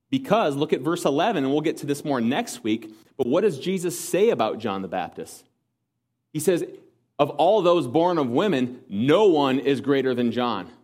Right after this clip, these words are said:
That's it, right? And so here's the thing. Think about this. If the greatest man to ever live at times would doubt,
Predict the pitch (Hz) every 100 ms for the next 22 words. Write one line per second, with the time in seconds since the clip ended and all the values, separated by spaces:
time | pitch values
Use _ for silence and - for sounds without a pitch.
0 | _ _ _ _ _ _ _ _ _ _
1 | _ _ - - 214 - - - _ -
2 | 120 - - - 156 143 143 160 123 285
3 | 208 139 - 254 113 - _ _ _ _
4 | 254 254 170 120 - - - _ - 180
5 | - 160 113 123 170 220 233 - 160 156
6 | 180 202 175 - 123 147 160 135 110 107
7 | 131 202 - - _ _ _ 135 135 -
8 | 143 143 165 180 139 127 92 92 110 117
9 | 233 -